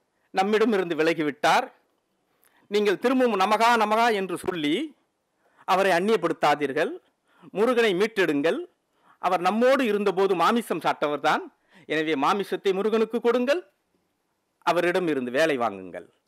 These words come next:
வேலை என்பது கையில் இருக்கிற வேலையா இல்லது ஒர்க் என்ற வேலையா என்று நீங்கள் தான் பார்த்து கொள்ள வேண்டும். இப்படி ஒரு கவிதையை என் டி ராஜ்குமார் எழுதியிருக்கிறார். சரி,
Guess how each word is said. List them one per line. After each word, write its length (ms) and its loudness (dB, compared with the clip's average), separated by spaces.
வேலை 340 0
என்பது 340 -2
கையில் 300 -2
இருக்கிற 460 -4
வேலையா 280 0
இல்லது 300 -4
ஒர்க் 260 -2
என்ற 280 -2
வேலையா 420 -2
என்று 260 -8
நீங்கள் 280 -4
தான் 180 -2
பார்த்து 260 -8
கொள்ள 200 -12
வேண்டும். 260 -16
இப்படி 360 -2
ஒரு 560 0
கவிதையை 580 0
என் 220 -2
டி 100 -2
ராஜ்குமார் 540 -2
எழுதியிருக்கிறார். 640 -10
சரி, 400 -4